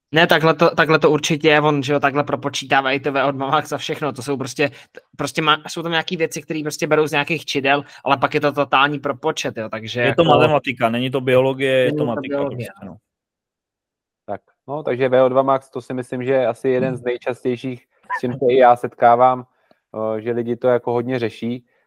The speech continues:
Speaker 3: eh, V O dva max a produktivní trénink, neproduktivní <laughs> trénink. A pak se mě jako trenéra, eh, říkají, proč jsem neproduktivní, nebo tohle, jo. <laughs> Takže jako tohle je,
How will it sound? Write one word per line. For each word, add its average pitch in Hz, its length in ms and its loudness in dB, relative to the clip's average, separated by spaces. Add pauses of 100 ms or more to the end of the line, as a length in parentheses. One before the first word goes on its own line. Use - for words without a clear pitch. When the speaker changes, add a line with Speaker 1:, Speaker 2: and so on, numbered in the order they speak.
(140)
Speaker 3:
eh, 107 280 0
V 110 140 4
O 117 60 4
dva 120 160 0
max 117 280 0
a 104 60 -2
produktivní 123 640 -2
trénink, 117 360 2
neproduktivní 117 760 -4
<laughs> - 0 -
trénink. 120 520 -4 (720)
A 110 80 2
pak - 240 2
se - 120 -2
mě 123 160 2
jako 120 180 2
trenéra, 123 580 6 (140)
eh, 113 40 0
říkají, 120 300 0
proč 117 200 -6
jsem 123 140 -4
neproduktivní, 120 760 -4
nebo 110 300 0
tohle, 113 320 0
jo. 117 220 0
<laughs> 110 300 -8 (580)
Takže 107 220 -4
jako 120 340 2 (600)
tohle 139 240 6
je, 143 120 6